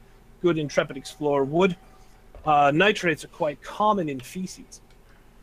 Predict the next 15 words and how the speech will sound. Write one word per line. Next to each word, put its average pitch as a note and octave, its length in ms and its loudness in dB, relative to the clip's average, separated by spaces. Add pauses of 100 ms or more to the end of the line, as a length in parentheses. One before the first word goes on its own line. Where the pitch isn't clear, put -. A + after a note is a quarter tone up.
(460)
So, F3 240 0 (1120)
dumping F3+ 400 4
a C#3+ 220 2 (140)
bucket - 440 -4 (100)
upon C#3+ 500 0
one C3+ 500 -4 (240)
caused B2+ 320 -6
its - 200 -20
foot - 540 -10
to B2 420 -10 (140)
disintegrate, C3 720 -4
and B2+ 260 -8
in C3 220 -4
turn C3+ 360 2
I B2+ 160 0